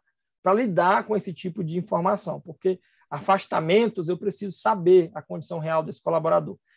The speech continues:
E isso tudo vai para dentro do E-Social, como um arquivo X M L,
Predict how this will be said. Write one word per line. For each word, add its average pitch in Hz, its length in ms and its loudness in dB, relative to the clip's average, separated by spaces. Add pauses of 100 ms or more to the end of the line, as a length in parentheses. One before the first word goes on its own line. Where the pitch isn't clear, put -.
(180)
E 233 140 6
isso 330 260 4
tudo 220 520 2 (300)
vai 208 220 2
para 302 200 0
dentro 254 580 4
do 190 140 6
E-Social, 170 680 0 (1000)
como 247 480 4
um 214 160 4
arquivo 208 440 0
X 190 240 -4
M 214 180 4
L, 180 320 2